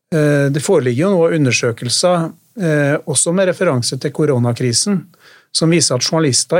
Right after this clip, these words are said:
ikke akkurat står øverst på tillitstoppen ute blant folk. Eh, et av de barometerne som, eh, er mest kjent for å måle tillit i medier internasjonalt, Edelman, har jo gjort en, en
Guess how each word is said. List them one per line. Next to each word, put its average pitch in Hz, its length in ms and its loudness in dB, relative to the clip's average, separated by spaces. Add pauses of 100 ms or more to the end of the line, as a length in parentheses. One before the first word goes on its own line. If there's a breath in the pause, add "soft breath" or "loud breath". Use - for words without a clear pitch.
ikke 202 340 -2 (400)
akkurat 160 300 -2
står 160 380 0 (180)
øverst 139 560 2
på - 160 -2
tillitstoppen 151 920 -2 (100)
ute 170 240 -2
blant 131 340 -2
folk. 123 380 -2 (640 loud breath)
Eh, 165 240 0
et 151 160 -2
av 170 100 2
de 151 160 2
barometerne 143 680 0
som, 156 380 0
eh, 151 280 0
er 147 60 0
mest 143 240 2
kjent 151 180 -2
for 160 100 -4
å 156 60 2
måle 143 240 0
tillit 123 520 -4
i 143 160 0
medier 139 340 0
internasjonalt, 151 800 -4
Edelman, 139 560 0
har 160 140 0
jo 147 260 0
gjort 139 220 -8
en, 147 320 0 (640 loud breath)
en 147 240 2